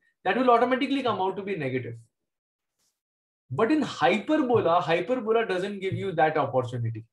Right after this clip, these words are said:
or doesn't give you that safeguard, so as to say. So you can confidently make mistakes here.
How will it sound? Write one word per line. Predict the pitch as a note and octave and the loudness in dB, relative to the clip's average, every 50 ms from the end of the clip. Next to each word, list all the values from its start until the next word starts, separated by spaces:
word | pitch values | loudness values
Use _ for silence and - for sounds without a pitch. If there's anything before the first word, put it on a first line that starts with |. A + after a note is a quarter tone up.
| _ _ _ _ _ _ | _ _ _ _ _ _
or | - C#3 C#3 | -4 0 2
doesn't | D3+ D3+ E3 F#3+ F#3 E3+ D#3 | 2 4 2 2 0 -2 -2
give | D3+ E3 D#3+ | -2 -2 -2
you | D#3 F3+ F#3 F3 | 0 -2 -2 0
that | D3 D#3+ D3+ D3+ - - - _ _ _ _ _ _ _ | 4 4 4 4 2 -6 -14 _ _ _ _ _ _ _
safeguard, | - - - F#3+ F#3 F3+ F3+ - - D3 B2+ A#2 A#2 A#2 - - _ _ _ _ | -8 0 4 4 4 4 4 2 2 2 2 2 0 -8 -10 -16 _ _ _ _
so | - A#2+ - - D#3 | -20 -14 -8 -6 -6
as | C#3 B2 A#2 | -6 -6 -6
to | - C3+ | -10 -12
say. | A#2 A2+ A#2 A2+ A2+ - - _ _ _ _ _ _ _ _ _ _ | -10 -10 -10 -10 -12 -14 -20 _ _ _ _ _ _ _ _ _ _
So | - G3+ G3+ | 0 2 2
you | G3+ A3 A3 | 4 2 2
can | A#3+ B3 B3 A#3+ | 2 2 2 2
confidently | - G#3 G3 G3 G3 F#3+ A3 G3+ A3 A3 A3 G3+ A#3+ B3 | 4 6 6 6 4 2 -2 0 0 0 0 0 -2 -2
make | A3 G#3 G#3 G#3 - | 0 -2 -4 -4 -4
mistakes | G3 F#3+ F3+ - - F#3+ F#3 F#3+ F#3 - - | -6 -8 -8 -4 0 2 2 2 2 -2 -2
here. | E3+ C#3 A2+ A2 | -2 -2 -2 -4